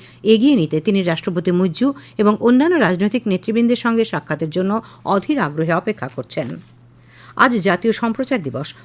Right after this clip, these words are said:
উনিশশো সাতাশ সালের এই দিনে ভারতীয় সম্প্রচার সংস্থার অধীনে বোম্বে স্টেশন থেকে দেশে প্রথম রেডিও সম্প্রচার শুরু হয়। উনিশশো ছত্রিশ সালের আটই জুন ভারতীয় রাষ্ট্রীয় সম্প্রচার পরিষেবা all ইন্ডিয়া রেডিও নামে পরিচিত হয়। এই দিনটি ভারতের উন্নয়ন, শিক্ষামূলক প্রচার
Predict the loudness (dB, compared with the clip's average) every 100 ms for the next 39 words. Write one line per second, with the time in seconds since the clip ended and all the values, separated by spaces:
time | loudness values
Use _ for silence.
0 | 0 4 6 4 0 -2 -2 -2 -2 -2
1 | 0 0 2 0 0 -2 -2 -4 -4 -4
2 | -4 -6 -6 -6 -2 -2 -2 -4 -6 -12
3 | -4 4 6 6 2 -2 0 -2 0 0
4 | 0 -4 -4 -4 -2 -4 -4 -12 2 2
5 | 4 0 -2 -2 -4 -4 -4 -4 -4 -6
6 | -6 -16 2 4 4 2 0 2 0 0
7 | 0 0 2 2 2 0 2 2 0 -2
8 | 0 -2 -2 -6 -6 -6 -4 -6 -4 -4
9 | -4 -4 -6 -8 -20 0 2 4 4 2
10 | 2 0 0 -2 0 0 0 -4 -6 -4
11 | -6 -12 -2 0 4 4 4 2 2 0
12 | 0 2 0 -2 -2 -4 -2 -4 -4 -2
13 | -2 -2